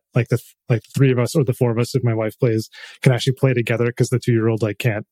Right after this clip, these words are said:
you know, she just, like, grabs things and destroys. But, like, that game is just simple enough that she can, like, with a little bit of help, actually, like, place tiles and, like, get dra-, you know, and she loves, like, getting dragons, uh, and, like,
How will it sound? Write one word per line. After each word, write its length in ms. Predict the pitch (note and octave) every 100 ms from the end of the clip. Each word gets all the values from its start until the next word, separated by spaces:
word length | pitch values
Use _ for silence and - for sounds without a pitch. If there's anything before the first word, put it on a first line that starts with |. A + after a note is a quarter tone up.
| _ C3
you 80 |
know, 120 | G2+ G2+
she 200 | - G#2
just, 200 | A#2 G#2
like, 180 | G2 - -
grabs 300 | A2 G2+ -
things 340 | G#2+ G2+ G2+
and 120 | G#2+ G#2
destroys. 480 | - - G#2 G#2+ - - -
But, 100 | D3+
like, 140 | B2 A#2+
that 240 | D3 E3
game 180 | D#3 C#3+
is 140 | A#2+ -
just 480 | - F#3 F#3+ - -
simple 320 | F3 D#3 D#3+
enough 260 | C3 C#3 - -
that 120 | D3
she 200 | - C3+
can, 180 | C#3+ C3
like, 320 | A#2+ A#2 - _ _ _ C3+
with 120 | C3
a 60 |
little 240 | B2+ C3 C3
bit 120 | B2
of 100 | B2
help, 240 | B2 B2
actually, 360 | A2+ G#2+ - A#2+
like, 160 | G#2+ -
place 300 | C3 A2 -
tiles 680 | A#2+ A2 A#2 A#2+ A2 - D#3
and, 140 | A#2
like, 160 | G#2+ -
get 160 | A2
dra-, 240 | - A2+ B2
you 100 | C3+
know, 80 | B2
and 120 | B2
she 140 | -
loves, 220 | B2+ A#2 B2
like, 140 | A2+
getting 200 | G#2+ A2
dragons, 540 | G#2 G2+ G#2+ A2+ A2 - - - -
uh, 320 | C3+ G#2+ A2 C#3
and, 120 | C#3+
like, 140 | G#2+